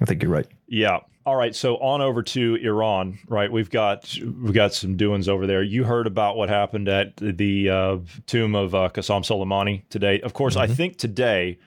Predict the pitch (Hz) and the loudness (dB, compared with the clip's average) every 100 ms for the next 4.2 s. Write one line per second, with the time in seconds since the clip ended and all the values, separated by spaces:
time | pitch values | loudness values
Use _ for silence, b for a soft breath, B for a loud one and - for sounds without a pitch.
0 | b 113 107 120 117 104 98 117 101 92 | b -4 -2 0 0 -2 -2 0 0 0
1 | 92 - 139 - 104 92 90 - - 143 | -2 -2 -2 0 0 0 0 -2 -2 -2
2 | - 101 104 110 110 95 101 98 98 90 | -2 -6 0 2 0 0 0 0 0 0
3 | 98 95 101 92 92 95 90 87 95 92 | 0 -2 -2 0 2 0 0 0 0 0
4 | 85 - | -2 -6